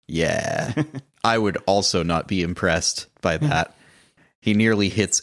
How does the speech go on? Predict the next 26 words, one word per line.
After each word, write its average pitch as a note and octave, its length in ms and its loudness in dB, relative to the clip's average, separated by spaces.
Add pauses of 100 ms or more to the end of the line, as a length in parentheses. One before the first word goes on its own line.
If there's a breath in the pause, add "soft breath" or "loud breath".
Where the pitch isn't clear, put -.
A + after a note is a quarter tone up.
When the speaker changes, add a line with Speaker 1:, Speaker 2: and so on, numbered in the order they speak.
Speaker 1:
Ed A#2 420 2 (260 soft breath)
'cause F2 160 -2
Ed F#2 160 2
calls F#2 280 -2
him E2+ 100 -4
a D2+ 40 -8
prick. - 300 -2
Speaker 2:
Prick. A2+ 180 0
Speaker 1:
They F2 120 2
have F2+ 160 -2
a E2+ 40 -4
whole B2 280 2
thing F2+ 600 -2 (520 soft breath)
Speaker 2:
Yeah, A2 160 -4
Speaker 1:
about G2+ 240 2
Speaker 2:
but, A2 80 0
Speaker 1:
how G2 280 2
Speaker 2:
and F2+ 80 2
Speaker 1:
everyone G2+ 300 4
Speaker 2:
then G2 60 2
Speaker 1:
is F2+ 80 0
a G2 60 0
loser F#2+ 360 2
except F2+ 320 -2
for F2 100 -4
Peter. F#2+ 480 0